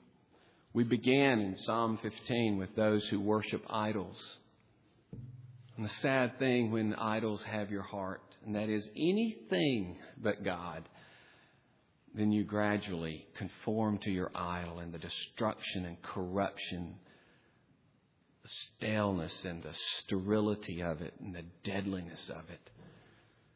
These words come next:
And the great tragedy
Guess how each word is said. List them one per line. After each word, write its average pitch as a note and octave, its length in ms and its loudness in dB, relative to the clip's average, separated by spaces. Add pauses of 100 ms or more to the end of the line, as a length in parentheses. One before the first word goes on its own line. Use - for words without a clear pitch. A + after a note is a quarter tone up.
(1800)
And G2+ 120 -2
the G#2 60 0
great C3 480 2
tragedy G#2 920 -4